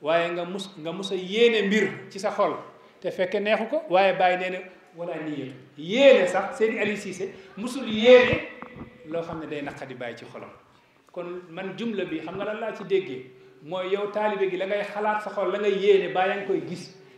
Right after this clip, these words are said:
Ndax su nekkee ne loolu daa fàddu Baay, Baay di la tazkiya, di la setal, di la sellal ci sa biir yéene. Ndekete Baay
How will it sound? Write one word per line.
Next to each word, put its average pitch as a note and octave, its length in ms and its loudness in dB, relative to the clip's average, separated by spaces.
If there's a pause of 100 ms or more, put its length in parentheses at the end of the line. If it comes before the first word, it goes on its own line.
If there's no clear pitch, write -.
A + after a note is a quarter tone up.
(120)
Ndax F#3+ 160 -4
su A3 80 -8
nekkee A3 280 2
ne A#3 100 0
loolu A3+ 240 4
daa A3 140 4
fàddu A3 340 0
Baay, F#3 320 2 (400)
Baay A3+ 240 6
di C4 80 -2
la A#3+ 100 6 (100)
tazkiya, A3+ 500 2
di A#3+ 100 -2
la A#3 100 0
setal, B3+ 420 2
di A#3+ 60 -2
la A#3+ 120 2
sellal C#4+ 540 2
ci A#3+ 80 -8
sa G3 120 -6
biir D#3+ 240 -6
yéene. C3 240 -8 (640)
Ndekete C3+ 320 -16
Baay C3 160 -4